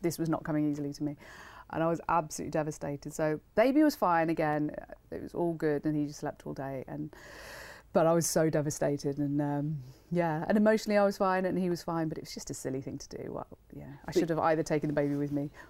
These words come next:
Speaker 1: or just not done these shows for a few weeks or months. It wouldn't have killed me.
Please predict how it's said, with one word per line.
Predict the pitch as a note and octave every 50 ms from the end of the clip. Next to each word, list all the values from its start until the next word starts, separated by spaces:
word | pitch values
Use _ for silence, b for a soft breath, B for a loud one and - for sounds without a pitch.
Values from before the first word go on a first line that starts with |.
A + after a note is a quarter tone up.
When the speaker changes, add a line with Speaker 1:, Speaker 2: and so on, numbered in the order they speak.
| B B B B B B _
Speaker 1:
or | - D3+ D3
just | - - E3 D#3 - - - B B B B B B B - _ _ _ _ _ -
not | E3 E3+ E3+ F3+ - - D#3+
done | - E3 C#3+ D3
these | D#3 D#3 D3+ -
shows | - E3 D3 C#3+ D#3 D3+
for | - E3+ D3+
a | D3
few | - - D#3 D3+
weeks | C#3+ D#3 D3+ - - - -
or | D#3 C#3+
months. | D3+ D3+ C#3+ - - - -
It | -
wouldn't | - - - - - -
have | D#3 -
killed | - - E3+ D#3+ -
me. | F3+ D#3+